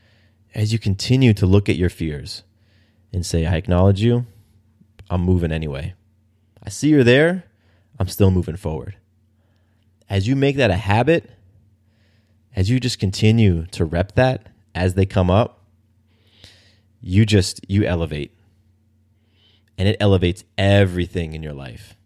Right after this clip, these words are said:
It's really, it's really amazing how you can have an experience in one area of your life. Let's say in a relationship, you know, let's say that you,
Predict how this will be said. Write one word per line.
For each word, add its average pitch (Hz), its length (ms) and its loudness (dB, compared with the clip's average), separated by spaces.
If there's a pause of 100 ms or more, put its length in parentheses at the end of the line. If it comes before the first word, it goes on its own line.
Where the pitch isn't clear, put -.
(1600)
It's 107 180 -4
really, 151 440 2
it's - 240 -4
really 123 480 2 (320)
amazing 98 720 0
how 82 500 -8 (1300)
you 101 100 -2
can 104 140 2
have 98 340 2 (260)
an 101 100 0
experience 101 640 0
in 92 180 -8
one 98 180 0
area 85 220 -4
of 78 80 -8
your 80 80 -6
life. 80 200 -6
Let's 104 140 0
say 107 160 0
in 95 100 2
a 87 60 -2
relationship, 82 680 -8 (420)
you 85 80 -10
know, 82 100 -2
let's 95 180 0
say 101 120 2
that 92 240 0
you, 85 320 0